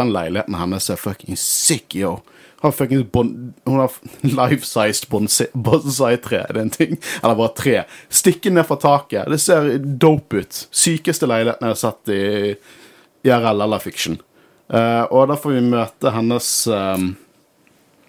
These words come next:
eh, mann, trophy husband, <laughs> eller, eh, sånn frat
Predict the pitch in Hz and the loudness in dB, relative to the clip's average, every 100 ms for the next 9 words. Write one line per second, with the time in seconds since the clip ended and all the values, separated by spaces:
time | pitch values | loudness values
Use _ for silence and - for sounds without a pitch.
0 | _ - _ 101 98 110 95 135 - _ | _ -16 _ -4 0 0 0 -4 -6 _
1 | - - - _ - 131 123 - 101 98 | -20 -20 -20 _ 2 2 2 -4 -4 -4
2 | - - 92 120 160 - - _ - - | -4 -2 -2 0 -2 -6 -10 _ -12 -2
3 | 107 101 95 98 95 92 92 - - _ | 0 0 -2 -4 -2 -4 -8 -16 -20 _
4 | _ - - _ _ _ - - 123 110 | _ -20 -20 _ _ _ -16 0 2 2
5 | - - 120 - | -4 0 0 0